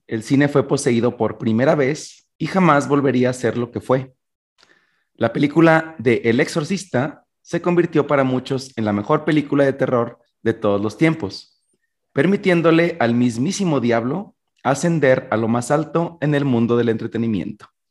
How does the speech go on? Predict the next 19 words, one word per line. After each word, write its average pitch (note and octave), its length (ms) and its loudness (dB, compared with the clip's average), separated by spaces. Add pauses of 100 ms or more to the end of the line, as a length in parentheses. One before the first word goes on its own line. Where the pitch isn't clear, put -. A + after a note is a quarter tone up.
(960)
Años F3+ 180 4
después E3+ 360 0
de F3 80 2
su D#3+ 120 -4
estreno, B2+ 680 -2 (340)
extrañas C3+ 560 0
situaciones D#3 800 -2
que - 80 -6
estuvieron A#2 460 -2
envueltas A2 580 -2
durante G#2 280 -4
su A#2 140 -6
rodaje C#3 560 0 (540)
empezaron E3 560 2
a - 20 2
salir A#2 280 0
a A2+ 80 2
la B2 100 0
luz - 480 -4